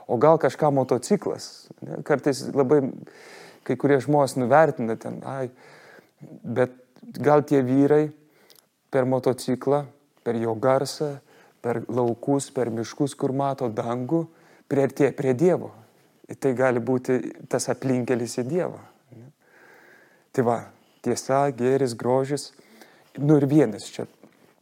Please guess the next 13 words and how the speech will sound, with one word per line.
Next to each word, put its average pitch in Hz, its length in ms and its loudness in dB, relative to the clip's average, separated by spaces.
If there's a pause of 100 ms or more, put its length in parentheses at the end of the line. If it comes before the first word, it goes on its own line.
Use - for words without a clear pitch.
(420)
Vienis 120 720 -2
tai, 113 300 -2 (680)
tai 123 140 0
žmonės, 151 480 2
kurie 143 320 2
iš - 160 -10 (300)
prigimties 123 580 -2 (160)
gal, 117 280 -2 (1200)
gal 131 340 2
labiau 135 420 4
yra 131 200 2 (240)
ramesnio 127 580 -2
būdo. 113 560 0